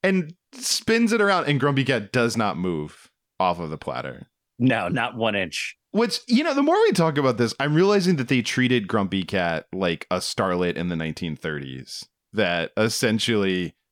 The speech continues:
Speaker 1: just doped that poor cat up and
Speaker 2: It's,
Speaker 1: forced her to
Speaker 2: it's
Speaker 1: hit her
Speaker 2: timeless
Speaker 1: marks.
Speaker 2: tartar sauce.
Speaker 1: <laughs> Yeah, yeah, pretty much.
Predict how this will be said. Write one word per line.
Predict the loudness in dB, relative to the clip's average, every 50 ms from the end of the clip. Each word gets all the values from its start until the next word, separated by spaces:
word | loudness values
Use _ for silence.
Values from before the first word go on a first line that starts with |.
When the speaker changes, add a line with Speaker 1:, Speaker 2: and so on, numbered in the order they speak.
| _ _ _ _
Speaker 1:
just | -2 0 0 2 0 0 -4 -8 -10 -14 -18 -18 _ _ _ _ _ _ _ _ _ -20 -10 -4 0
doped | 2 2 2 0 0 0 0
that | 0 0 0 0
poor | 2 2 4 4 2
cat | 2 0 0 0 2 2
up | 2 2 0 -2 -4 -10 -16 -16 _ _ -2
and | 0 2 2 2 0
Speaker 2:
It's, | -2 -2 0
Speaker 1:
forced | 2 2 2 2 2 0 0
her | 0 0
to | 2 2
Speaker 2:
it's | 2 2
Speaker 1:
hit | 2
her | 2
Speaker 2:
timeless | 2 2 2 2 2
Speaker 1:
marks. | 0 0
Speaker 2:
tartar | 0 0 0 0 0
sauce. | 0 0 0 0 0 0 -2 -2 0 0
Speaker 1:
<laughs> | 2 0 0 -2 -4
Yeah, | -6 -6 -4 -4 -2
yeah, | -2 -2 -2 -4 -8 _ _
pretty | -8 -4 -2 -2 0
much. | 0 -2 -2 -2 -6 _ _ -8 -8 -8 -8